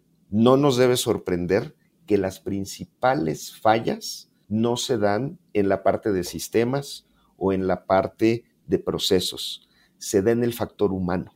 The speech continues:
Se da cuando cualquier persona como nosotros recibe algún email en donde te, te dicen que vas a recoger tu premio, casi, casi, ¿no? Te ganaste,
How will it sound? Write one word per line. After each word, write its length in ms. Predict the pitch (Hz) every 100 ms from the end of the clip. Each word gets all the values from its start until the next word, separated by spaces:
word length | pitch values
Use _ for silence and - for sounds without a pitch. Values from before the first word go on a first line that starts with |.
| _ _
Se 240 | - -
da 380 | 98 123 165 196 _ _ -
cuando 380 | 98 101 98
cualquier 580 | - 98 98 - 101 104
persona 500 | - - - 123 123
como 220 | - 101
nosotros 840 | 95 90 - 104 104 120 135 - _
recibe 480 | 98 98 - 131 123
algún 280 | 113 123 123
email 520 | 113 107 113 123 123 _ _
en 200 | - 92
donde 320 | 92 92 90
te, 400 | 90 95 90 87 - _ -
te 100 | 107
dicen 220 | 120 113
que 80 | 110
vas 160 | 120
a 80 | 104
recoger 400 | 90 90 90 117
tu 180 | - -
premio, 360 | 139 147 107
casi, 260 | - 123 -
casi, 380 | - 117 - 80
¿no? 280 | 95 160 - _ _
Te 120 | 95
ganaste, 760 | 92 107 113 131 - - 131 117